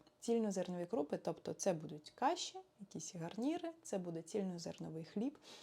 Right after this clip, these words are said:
І якщо такого у вас в раціоні буде достатньо,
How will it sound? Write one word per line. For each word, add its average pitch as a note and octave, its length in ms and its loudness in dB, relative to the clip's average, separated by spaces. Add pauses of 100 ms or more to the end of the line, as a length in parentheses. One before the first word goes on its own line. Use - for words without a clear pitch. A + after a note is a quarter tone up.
(120)
І - 60 -2
якщо F#3+ 240 2
такого C#4+ 560 4
у - 60 -2
вас A3 280 0
в - 40 -4
раціоні G#3 560 2
буде F#3 340 0
достатньо, A3+ 640 0